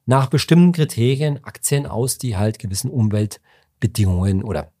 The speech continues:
hm, vorsichtig, Nachhaltigkeitsbedingungen genügen. Was sind das für Nachhaltigkeitsbedingungen? Grundsätzlich orientieren sie sich schon an dem berühmten E-S-G-Format, also E S G, ja, zum Beispiel E, Environmental, also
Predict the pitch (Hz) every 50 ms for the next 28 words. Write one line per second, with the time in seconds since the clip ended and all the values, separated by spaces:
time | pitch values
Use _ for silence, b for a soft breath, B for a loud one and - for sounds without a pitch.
0 | _ - 101 110 117 - - _ _ _ _ - - - - - 90 98 101 -
1 | 117 - - b b b b b b b _ _ - - 101 101 117 120 123 -
2 | 131 120 113 113 101 - - - - - - 104 101 98 - - - 95 85 -
3 | 87 82 80 80 80 80 82 87 85 85 87 - - - 110 107 107 110 107 95
4 | 90 82 B B B B B B B B B B B _ - 101 - 143 151 151
5 | - 160 147 143 139 135 - 160 147 - - 151 151 - - 135 147 156 143 127
6 | - 131 131 127 127 117 120 110 113 - - - - _ _ - 120 104 98 92
7 | 113 107 95 92 92 90 - - 120 147 156 127 110 104 95 95 90 113 107 -
8 | - 120 - 117 107 90 - - - - - - 147 160 175 170 - _ _ _
9 | _ _ _ - - 120 120 135 160 151 - 85 92 101 - - 110 110 113 -
10 | - 101 95 - - - - 127 156 156 120 120 139 143 147 - _ _ - -
11 | 104 95 85 98 - _ - 110 107 123 156 165 160 160 - _ 113 110 107 101
12 | 98 101 101 101 98 107 139 147 147 151 - - 98 - -